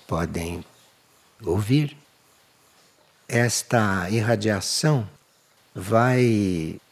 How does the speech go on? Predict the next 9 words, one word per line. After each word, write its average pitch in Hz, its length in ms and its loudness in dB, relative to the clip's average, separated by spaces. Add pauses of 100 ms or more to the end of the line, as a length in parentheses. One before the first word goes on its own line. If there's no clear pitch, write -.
(160)
provocar 127 800 2
muitas 151 460 2
coisas 92 480 2
na 113 140 0
galáxia 113 680 0
toda. 80 480 -6 (1080)
E 127 160 0
para 165 240 0
nós, 135 680 0